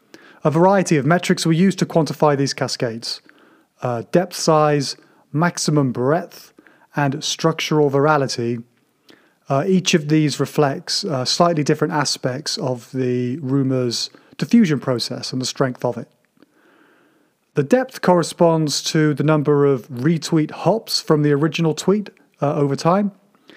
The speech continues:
and the size relates to the number of users involved in the cascade. The maximum breadth refers to the largest number of users involved,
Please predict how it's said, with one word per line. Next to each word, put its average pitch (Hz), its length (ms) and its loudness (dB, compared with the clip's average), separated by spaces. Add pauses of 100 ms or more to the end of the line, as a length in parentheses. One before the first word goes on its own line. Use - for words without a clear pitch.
(340)
and 139 140 0
the 127 60 -4
size 170 520 2
relates 147 480 2
to 135 380 0
the 135 100 0
number 175 360 4
of 147 100 -2
users 147 400 2
involved 139 480 2
in 127 80 -2
the 123 80 -4
cascade. - 580 -8 (1500)
The 135 100 -2
maximum 165 640 2
breadth 147 680 -2 (100)
refers 151 460 0
to - 100 2
the 139 140 2
largest 175 540 2
number 185 520 4
of 151 120 0
users 147 720 0
involved, 147 920 0